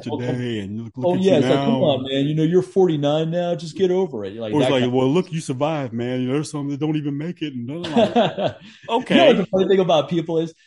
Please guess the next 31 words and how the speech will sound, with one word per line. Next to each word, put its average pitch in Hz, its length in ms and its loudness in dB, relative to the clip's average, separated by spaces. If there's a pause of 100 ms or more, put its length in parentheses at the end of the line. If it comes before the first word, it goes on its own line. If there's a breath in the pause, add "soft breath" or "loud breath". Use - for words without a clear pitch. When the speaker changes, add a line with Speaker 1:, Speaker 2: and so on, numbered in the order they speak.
(140 soft breath)
Speaker 1:
They 185 80 2
always 277 240 2
have 202 220 2
to, 147 220 -4
they 170 80 -2
always 254 240 -2
have 202 220 -2
to 139 360 -6
give 160 200 -4
the 151 100 -4
example 139 480 -2
of 117 120 -6
someone 135 380 -4
who 127 220 -4
is 110 460 -6
less 123 340 -2
better 120 380 0
off 117 220 -2
than 101 120 -8
you 117 240 -4
are. 117 140 0
Speaker 2:
Exactly. 104 640 -6
Speaker 1:
You 120 140 -12
feel 123 160 -8
better. 123 220 -4
Speaker 2:
They 143 60 -6
try 156 220 -2
to 139 60 0
Speaker 1:
I - 40 -4
go, - 20 -4
Speaker 2:
prop 151 200 2